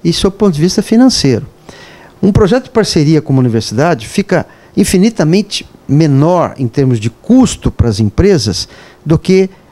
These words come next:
é, aquele que é feito diretamente com empresas especializadas em desenvolvimento. Isso por quê? Porque uma empresa, uma escola pública, uma universidade pública como é a usp, conta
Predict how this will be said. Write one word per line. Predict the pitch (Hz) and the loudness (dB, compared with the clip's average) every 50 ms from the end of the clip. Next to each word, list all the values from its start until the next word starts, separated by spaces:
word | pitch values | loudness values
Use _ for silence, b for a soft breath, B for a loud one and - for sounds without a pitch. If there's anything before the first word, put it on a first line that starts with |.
| B - | B -4
é, | - 147 147 147 143 143 123 87 | 0 0 2 2 2 2 2 0
aquele | 156 151 - - 160 160 160 156 | -2 -2 -2 0 0 2 0 0
que | - - 165 | 0 -2 -2
é | |
feito | 147 - - - 160 160 156 156 - 156 | -2 -2 -2 0 0 0 0 -2 -4 -4
diretamente | 135 147 151 143 151 151 - 139 120 135 147 143 - - - - | -2 0 0 0 0 0 0 0 0 0 0 -2 -4 -8 -16 -10
com | _ - 139 143 139 139 135 104 | _ -2 0 2 2 2 2 0
empresas | 139 131 117 - 139 143 131 131 | 0 -2 0 0 0 0 0 -2
especializadas | 131 - - 143 127 - 143 127 120 110 104 117 113 113 110 110 104 | -6 -6 -6 -6 -4 -4 -4 -4 -2 -2 0 0 0 0 -2 -2 -2
em | 120 113 | -2 -2
desenvolvimento. | 107 107 113 117 107 113 117 110 113 107 101 82 - - - - B B B B B B B B B B B - - | 0 0 0 0 0 0 0 0 0 0 0 -2 -4 -6 -10 -14 B B B B B B B B B B B -6 -2
Isso | - 269 - - | 0 0 2 0
por | 247 - 277 208 | 0 0 0 -2
quê? | - - 180 139 | 0 0 0 0
Porque | - - 139 131 - 220 226 214 - | 0 0 -2 -2 0 0 0 0 0
uma | 208 226 254 | 0 0 0
empresa, | 247 226 - 170 165 139 120 - | 0 0 -2 -2 -4 -4 -6 -6
uma | - 185 233 | -4 -2 -2
escola | 226 - - 196 165 131 | -2 -2 -2 -2 -2 -2
pública, | - _ - 196 214 170 - 113 117 - - 113 104 - - | -2 _ -2 -2 0 0 0 -2 -2 -2 -2 -2 -2 -2 0
uma | 123 131 139 | 0 0 2
universidade | 127 117 117 - - 120 117 104 | 2 0 -2 -2 -2 -4 -4 -4
pública | - - - 226 214 135 107 - 113 | -4 -4 -4 -4 -4 -4 -6 -8 -8
como | - - 113 110 | -4 0 0 2
é | 110 104 | 2 2
a | 92 | 2
usp, | 95 127 175 180 - - - - - - B B B B B B B B B B B _ _ | 2 2 2 2 0 -2 -6 -10 -12 -14 B B B B B B B B B B B _ _
conta | - 226 247 269 262 - - 127 113 | 0 0 2 0 0 -2 -2 -4 -4